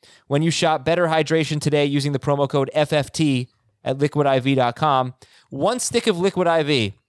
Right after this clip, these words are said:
in sixteen ounces of water hydrates you two times faster and more efficiently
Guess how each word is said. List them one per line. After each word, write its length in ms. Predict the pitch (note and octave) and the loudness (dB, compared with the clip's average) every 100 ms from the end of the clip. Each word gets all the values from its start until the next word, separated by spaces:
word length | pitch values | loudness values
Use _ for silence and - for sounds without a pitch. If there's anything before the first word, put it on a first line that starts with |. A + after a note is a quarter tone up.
| _ | _
in 160 | C#3+ C3+ | -4 -2
sixteen 440 | - F#3 - F#3 E3+ | 0 -2 -2 0 2
ounces 300 | E3 D#3+ D3 | 2 0 -2
of 100 | C3+ | 0
water 320 | D3 D3 B2+ | 0 2 0
hydrates 500 | A#2+ C#3 C#3 D3+ - | 0 -2 0 -2 -2
you 100 | C#3 | -6
two 260 | - - G#3 | -6 -8 -4
times 340 | G3+ F#3 E3 | 0 0 0
faster 560 | - D3+ D#3+ - F3+ F3+ | 0 0 0 0 -2 0
and 160 | D3 F3 | 0 0
more 160 | E3 D3+ | 2 0
efficiently 640 | - E3 D3+ D3 D3 | 0 -2 -2 -4 -4